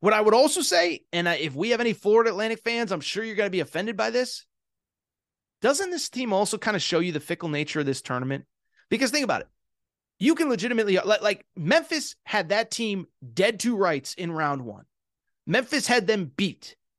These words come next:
There was a controversial ball, loose ball on the floor. Memphis, bu-, uh, you know, if you watch the video, Memphis calls a timeout. They don't give them the timeout. It's a, it's a possession arrow. Uh, possession arrow goes to Florida Atlantic. They come down and score. They end up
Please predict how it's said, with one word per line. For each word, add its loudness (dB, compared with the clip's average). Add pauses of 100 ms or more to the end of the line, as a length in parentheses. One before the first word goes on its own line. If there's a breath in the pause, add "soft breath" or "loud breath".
(180)
There 6
was 4
a 0
controversial 2 (140)
ball, 4
loose -2
ball -2
on -4
the -4
floor. -6 (420)
Memphis, -2
bu-, -2
uh, -6
you 2
know, 4
if -2
you -2
watch 4
the -4
video, 0
Memphis -2
calls 0
a -14
timeout. 0
They 0
don't -2
give -4
them -4
the -6
timeout. 0
It's -8
a, -4
it's -8
a 2
possession 0
arrow. 4 (400 soft breath)
Uh, 4
possession -2
arrow -2
goes -2
to -14
Florida 0
Atlantic. -4
They -4
come -6
down 2
and -6
score. 4 (140)
They 0
end 0
up -4